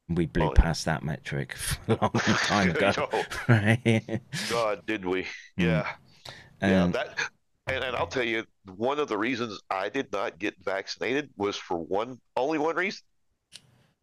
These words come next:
Speaker 2: When it rolled out, I looked at my doctor and I said, "Doc, you know me? You know I went to school. You know where I went to school." I said, "You've known me for a long time now." I said, "They rushed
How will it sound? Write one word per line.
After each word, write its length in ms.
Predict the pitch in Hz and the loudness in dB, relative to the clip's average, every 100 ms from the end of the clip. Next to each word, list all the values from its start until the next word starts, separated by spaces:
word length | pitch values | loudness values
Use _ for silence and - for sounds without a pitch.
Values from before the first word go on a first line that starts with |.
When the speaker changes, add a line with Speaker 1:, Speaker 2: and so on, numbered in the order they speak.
| _ - | _ -6
Speaker 2:
When 140 | 110 | -2
it 120 | 110 | -2
rolled 300 | 123 127 131 | 0 0 2
out, 260 | 117 147 - _ _ _ _ _ - | 0 -2 -4 _ _ _ _ _ -4
I 80 | |
looked 240 | 147 147 - | -2 -2 -4
at 80 | 117 | -4
my 120 | 110 | -2
doctor 440 | 98 135 - 110 | -2 -2 -2 -4
and 100 | 104 | -2
I 80 | 101 | -4
said, 260 | - 92 - _ _ _ _ _ _ _ | -2 -4 -6 _ _ _ _ _ _ _
"Doc, 260 | 104 92 - _ _ | -2 -2 -6 _ _
you 120 | - 127 | -20 -4
know 120 | 120 | -2
me? 120 | 127 175 - _ _ _ _ _ _ _ _ _ | -2 -4 -10 _ _ _ _ _ _ _ _ _
You 60 | 110 | 0
know 80 | 113 | 0
I 60 | 123 | 0
went 140 | 123 | -2
to 80 | 117 | -4
school. 340 | - 104 73 - | -4 -4 -4 -10
You 80 | 95 | -4
know 100 | 113 | 0
where 160 | 123 | 0
I 60 | 165 | 0
went 160 | 104 - | -2 -6
to 80 | |
school." 340 | - - - - _ _ _ _ _ _ _ - | -12 -12 -12 -14 _ _ _ _ _ _ _ -8
I 60 | |
said, 180 | 90 90 | -6 -4
"You've 140 | 95 95 | -4 -2
known 160 | 110 | -2
me 100 | 113 | -2
for 200 | 113 113 | -2 0
a 40 | 117 | 0
long 220 | 117 127 | 0 -2
time 240 | 127 135 95 | -6 -6 -4
now." 240 | 76 - _ _ _ - | -4 -4 _ _ _ -14
I 40 | |
said, 200 | - 90 - _ _ _ - | -12 -12 -14 _ _ _ -4
"They 120 | 95 | -4
rushed 500 | 82 87 117 - - | -2 -2 -2 -4 -10